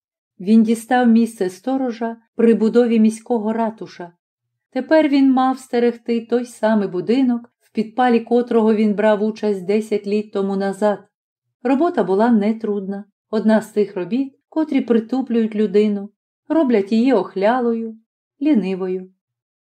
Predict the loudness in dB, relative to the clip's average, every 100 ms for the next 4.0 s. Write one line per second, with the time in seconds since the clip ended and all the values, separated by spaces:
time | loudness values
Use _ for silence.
0 | _ -2 2 2 2 2 2 2 0 0
1 | -2 0 -2 -2 -2 0 0 0 0 2
2 | 2 0 0 -2 0 0 0 -4 -6 -4
3 | -2 -2 -2 -4 -8 -6 -4 -4 -4 -10